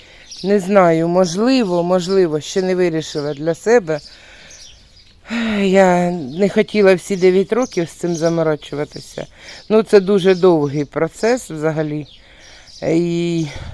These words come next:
я не знаю, як правильно, е, бути. Зварити, то я, можливо, його і зварю. Е, зараз з-, йде мова про сир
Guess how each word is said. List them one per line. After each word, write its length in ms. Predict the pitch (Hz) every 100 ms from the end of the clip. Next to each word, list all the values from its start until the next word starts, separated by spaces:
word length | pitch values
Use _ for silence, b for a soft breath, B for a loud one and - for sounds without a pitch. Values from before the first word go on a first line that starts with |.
| B B b b b b -
я 140 | 170 170
не 120 | 180
знаю, 280 | 185 165 156
як 120 | 156 -
правильно, 640 | 160 156 156 156 156 151 B B B B B B -
е, 480 | 151 156 156 147 151 - -
бути. 480 | 160 240 - 165 156 B B B B B B -
Зварити, 480 | 175 190 220 247 180
то 140 | -
я, 160 | 202 202
можливо, 460 | 196 180 208 196
його 220 | 190 180 196
і 80 |
зварю. 480 | 170 175 190 175 139 - - - - B B B B B -
Е, 680 | - 143 147 143 139 143 147 -
зараз 420 | 147 170 202 185 160
з-, 380 | 160 147 156 -
йде 480 | 143 165 151 185 160
мова 480 | 180 240 202 160 - -
про 420 | 165 170 170 156 b b b b b -
сир 300 | 196 214 220